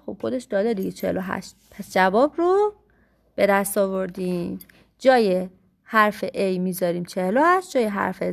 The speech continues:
Z یا Z می‌ذاریم بیست و دو. سوال بعدی، سوال پنج.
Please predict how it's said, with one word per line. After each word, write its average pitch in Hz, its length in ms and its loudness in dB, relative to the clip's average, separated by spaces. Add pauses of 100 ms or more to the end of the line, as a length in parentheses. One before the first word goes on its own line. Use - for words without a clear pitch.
Z 330 300 0 (160)
یا 196 220 -6
Z 180 100 -12
می‌ذاریم 262 680 -2
بیست 277 340 -8
و 339 120 -2 (100)
دو. 185 400 -8 (2750)
سوال 294 460 4 (160)
بعدی، 302 340 0
سوال 202 400 -4
پنج. 190 580 -6